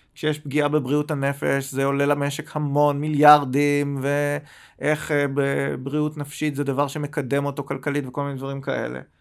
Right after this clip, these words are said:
עכשיו, ואני מסתכל,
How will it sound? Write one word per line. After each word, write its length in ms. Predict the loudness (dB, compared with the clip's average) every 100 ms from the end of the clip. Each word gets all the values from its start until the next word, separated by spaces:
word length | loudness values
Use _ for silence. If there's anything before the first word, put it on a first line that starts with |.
| _ _ _
עכשיו, 280 | -10 0 0 -2 -14 _ _ _ _ _ -8
ואני 220 | -4 -2
מסתכל, 560 | -4 -6 -6 -2 -2